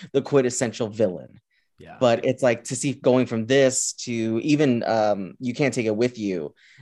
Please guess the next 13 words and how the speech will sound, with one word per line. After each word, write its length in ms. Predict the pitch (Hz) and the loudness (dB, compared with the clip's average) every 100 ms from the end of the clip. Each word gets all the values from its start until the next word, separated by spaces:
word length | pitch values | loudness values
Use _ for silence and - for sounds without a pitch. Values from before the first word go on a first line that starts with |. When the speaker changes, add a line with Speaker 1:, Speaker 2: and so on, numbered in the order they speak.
| - | -2
Speaker 1:
as 340 | 117 113 104 | 0 0 -4
Grandpa 480 | - 123 127 123 110 | -4 0 0 2 0
there, 300 | 107 120 110 | 2 2 2
and 200 | 95 107 | 0 -2
then 340 | 107 104 101 104 | -6 -8 -8 -6
later 240 | 113 110 | -2 -2
Speaker 2:
Mm-hmm. 80 | 113 | -2
Speaker 1:
on 120 | 107 | -4
in 60 | 107 | -6
It's 120 | - | -10
Wonderful 240 | 117 110 110 | -14 -8 -4
Life. 500 | 110 87 64 - _ _ _ _ _ _ _ _ _ _ _ _ _ _ _ _ _ _ _ _ | -2 -4 -8 -16 _ _ _ _ _ _ _ _ _ _ _ _ _ _ _ _ _ _ _ _
Speaker 2:
Yeah, 220 | - - | -14 -14